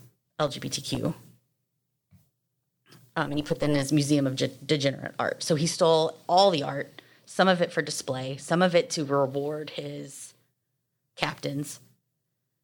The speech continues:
Like, "Here's, here's your reward for killing so many people. You get a Rembrandt."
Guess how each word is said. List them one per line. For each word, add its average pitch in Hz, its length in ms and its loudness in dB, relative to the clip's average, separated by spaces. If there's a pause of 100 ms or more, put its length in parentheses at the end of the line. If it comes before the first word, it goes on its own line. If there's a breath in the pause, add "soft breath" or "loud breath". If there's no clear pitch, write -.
Like, 147 140 -6
"Here's, 147 400 -4 (100)
here's 151 300 0
your 175 100 2
reward 196 500 6
for 160 100 -4
killing 165 300 0
so 185 160 2
many 208 160 0
people. 214 400 6
You 269 200 0
get 208 260 4
a 269 60 6
Rembrandt." 226 1080 4